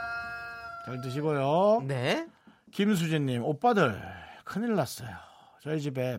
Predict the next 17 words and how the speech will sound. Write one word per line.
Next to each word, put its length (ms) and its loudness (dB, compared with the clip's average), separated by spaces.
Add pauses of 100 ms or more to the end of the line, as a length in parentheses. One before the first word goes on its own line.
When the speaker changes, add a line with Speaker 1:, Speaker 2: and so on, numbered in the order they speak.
Speaker 1:
백화 320 0
달팽이라고 1000 -4
애완용 480 -4
달팽이를 400 -6
키우고 300 -10
있었는데 840 -8 (380)
새끼 320 -6
손톱만 540 -2
하던 200 -2
게 120 -6
엄지손가락만 840 -4
해졌거든요. 580 -8
Speaker 2:
음. 320 -8 (160)
Speaker 1:
어제 200 -6
집을 240 -8
탈출했어요. 800 -14
Speaker 2:
아. 480 -16